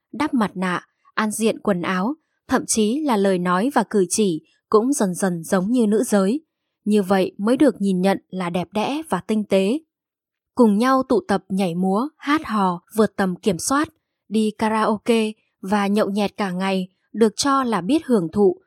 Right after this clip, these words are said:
và tận hưởng cuộc sống. Đầu đầu cũng có thể nhìn thấy nào là đồng tính luyến ái, mang thai trước khi kết hôn. Thời tôi còn học đại học, do học Pháp tu luyện không theo kịp, nên tôi đã từng lẫn lộn với người thường,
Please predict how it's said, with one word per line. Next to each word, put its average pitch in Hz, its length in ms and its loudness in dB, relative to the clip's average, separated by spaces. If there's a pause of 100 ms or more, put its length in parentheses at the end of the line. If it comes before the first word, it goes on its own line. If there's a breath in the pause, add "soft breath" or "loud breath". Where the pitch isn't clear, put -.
(140)
và 185 280 -2
tận 196 220 0
hưởng 185 300 0
cuộc 196 180 0
sống. 202 340 0 (480)
Đầu 202 200 4
đầu 196 280 2
cũng 262 180 0
có 220 200 -2
thể 220 220 2
nhìn 185 220 0
thấy 196 360 -2 (260 soft breath)
nào 220 260 0
là 208 100 2
đồng 196 260 0
tính 220 280 0
luyến 226 160 4
ái, 214 360 -2 (280)
mang 220 220 0
thai 214 280 -2
trước 320 200 0
khi 240 260 0
kết 311 160 0
hôn. 254 300 6 (520)
Thời 226 200 2
tôi 277 280 4
còn 220 220 -2
học 190 200 -2
đại 185 180 -2
học, 185 240 -4 (400)
do 214 320 4
học 202 220 -2
Pháp 311 280 -2 (120)
tu 285 140 4
luyện 214 280 4
không 262 200 -4
theo 262 180 0
kịp, 196 260 0 (380)
nên 254 180 2
tôi 240 280 4
đã 262 220 0
từng 196 200 2
lẫn 202 160 0
lộn 254 280 4 (100)
với 190 160 0
người 240 240 2
thường, 185 300 2